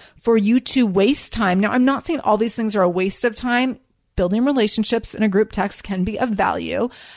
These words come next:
but sometimes we let ourselves engage in these things to a way higher degree than necessary because we are being avoidant, because we're numbing out, we're being avoidant, we're being, and we're procrastinating because of our perfectionism.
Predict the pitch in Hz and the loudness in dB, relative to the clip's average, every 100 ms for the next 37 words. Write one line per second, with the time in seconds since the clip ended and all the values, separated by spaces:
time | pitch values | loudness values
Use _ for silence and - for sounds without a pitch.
0 | - 240 233 - 247 269 262 269 233 240 | -6 -4 -2 -2 -2 -2 -2 -2 0 2
1 | 208 202 196 190 196 185 185 190 185 175 | 4 2 2 0 2 2 2 2 -2 -4
2 | 180 180 - 208 180 180 170 214 277 254 | -6 -6 -4 -4 -2 -4 0 2 2 2
3 | 226 190 185 185 180 180 214 254 214 180 | 2 2 2 0 2 0 0 0 -2 0
4 | 170 170 175 - - - _ _ 214 220 | 0 0 -2 -8 -20 -20 _ _ -4 -4
5 | - - 254 262 247 196 214 202 202 190 | -4 0 2 4 4 2 2 2 2 2
6 | 185 180 180 165 170 - 76 - 190 202 | 2 0 -2 -2 -2 -4 -10 -12 -10 -6
7 | 190 185 175 170 190 262 254 226 185 180 | -4 -2 0 0 2 2 2 2 2 0
8 | 175 220 214 208 196 202 196 190 180 - | 2 2 4 2 0 -2 0 0 -2 -6
9 | _ 202 185 175 175 202 196 202 180 190 | _ -2 -2 -2 -2 0 0 -2 -2 0
10 | 185 180 180 175 175 185 175 - - - | -2 -4 -6 -6 -4 -6 -6 -8 -8 -10
11 | - - - 202 | -12 -14 -14 -16